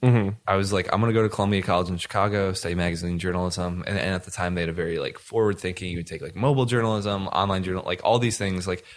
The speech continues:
Speaker 1: Different
Speaker 2: the
Speaker 1: mediums, sure.
Speaker 2: Yeah, this was, like, two thousand eight-ish, two thousand seven-ish. Uh,
Speaker 1: Okay.
Speaker 2: so, I mean, that's when that was starting to tip.
Speaker 1: Right,
Speaker 2: You know,
Speaker 1: totally.
Speaker 2: like, I studied magazine journalism and, like, did work and put out a magazine while I was there.
Speaker 1: Right.
Speaker 2: Um,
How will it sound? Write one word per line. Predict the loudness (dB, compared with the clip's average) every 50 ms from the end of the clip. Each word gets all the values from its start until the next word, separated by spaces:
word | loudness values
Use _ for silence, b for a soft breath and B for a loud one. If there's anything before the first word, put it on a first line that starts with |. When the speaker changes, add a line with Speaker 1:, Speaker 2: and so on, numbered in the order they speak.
| B 6
Speaker 1:
Different | 6 8 8 8 6
Speaker 2:
the |
Speaker 1:
mediums, | 6 6 6 6 4 2 0 0
sure. | 2 2 4 2 2 0 0 2
Speaker 2:
Yeah, | 4 4
this | 4 4 4
was, | 4 4
like, | 4 4 2 B B B B B B B B
two | -8 -4 -2
thousand | 0 2 2 2 2
eight-ish, | 2 4 6 6 4 4 2 -2 -6 -6
two | -4 -4
thousand | -2 -2 -2
seven-ish. | 0 2 2 2 2 2 -2 -6 -10 -2 4
Uh, | 4 6
Speaker 1:
Okay. | 6 6 4
Speaker 2:
so, | 4 4 4 6 6
I | 6 6
mean, | 6 4 4 4 2 0 -2 -6 -10 -14 _ _ _ _ _ _ _ _ -2 2
that's | 2 2 4 2
when | 2 4 4
that | 4 4 4
was | 2 0 0 2
starting | 4 4 4 4 2 0
to | -2
tip. | -4 -2 0 0 0 -2 -6 -10 -4
Speaker 1:
Right, | 2 4 4 4 4 2 2
Speaker 2:
You | 2 4
know, | 6
Speaker 1:
totally. | 6 6 6
Speaker 2:
like, | 4 4 2 2
I | 0
studied | 2 2 4 4 6 6 6
magazine | 4 4 6 6 6 4 4 2 2 2 2
journalism | 2 2 2 2 2 2 0 0 -2 -2 -2 -4 -6 b b b b b b b _
and, | -4 0 0
like, | 0 0 -2 -4 -4
did | 0 0 2 2 2
work | 0 0 2 2 2 0 -2 -4
and | -6 -6 -6 -6 -8 -6
put | -2 0 2
out | 2 2
a | 2
magazine | 4 4 4 4 4 4 2 2 0 0
while | 0 2 2 0
I | 0
was | -2 -2 0
there. | 2 2 2 2 2 0 -2 0
Speaker 1:
Right. | 2 4 6 6 4 2 0 -6 -4 -2
Speaker 2:
Um, | 0 2 2 2 0 0 -2 -4 -6 -8